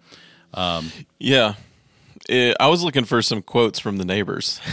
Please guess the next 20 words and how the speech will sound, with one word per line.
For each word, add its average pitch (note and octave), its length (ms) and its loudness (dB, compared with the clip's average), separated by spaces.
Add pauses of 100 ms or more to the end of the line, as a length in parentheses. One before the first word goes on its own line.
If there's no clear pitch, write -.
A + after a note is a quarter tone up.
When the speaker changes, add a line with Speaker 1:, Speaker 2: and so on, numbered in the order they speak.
(220)
Speaker 2:
<laughs> - 360 -12
'Cause C3 160 -4
Speaker 1:
Well, A#2+ 140 4
Speaker 2:
that's - 160 0
Speaker 1:
the D3+ 60 2
Speaker 2:
always C#3 180 2
Speaker 1:
f-, D#3+ 40 -14
Speaker 2:
the - 80 -4
good B2+ 180 -2
Speaker 1:
the B2+ 100 0
Speaker 2:
stuff. - 100 0
Speaker 1:
photo, C3+ 480 2
the A2 160 -6
photo C#3 400 2
is G#2+ 160 -2
the G#2 80 -8
biggest F#2 340 -4
thing. F#2+ 220 -4
The F2 100 -6
headline, E2+ 560 -4